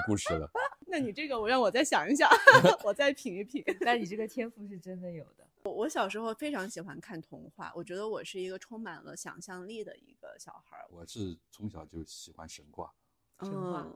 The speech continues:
Speaker 1: 看各种神话，小学就看完了希腊神话史。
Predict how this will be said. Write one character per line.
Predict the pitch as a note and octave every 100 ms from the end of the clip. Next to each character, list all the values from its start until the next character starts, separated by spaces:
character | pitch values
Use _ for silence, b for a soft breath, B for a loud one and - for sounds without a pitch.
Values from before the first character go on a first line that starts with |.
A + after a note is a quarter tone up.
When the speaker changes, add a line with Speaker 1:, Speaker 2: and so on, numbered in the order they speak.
| A#3+
Speaker 1:
看 | F#2+ F2+
各 | F#2+
种 | D#2+
神 | - D2
话， | D2+ C#2+ _ _ _ _
小 | - F2 E2
学 | F#2+ - _
就 | -
看 | - F#2+
完 | F#2
了 |
希 | F2 G2+
腊 | G2 F2
神 | - D#2
话 | E2+
史。 | D2+ -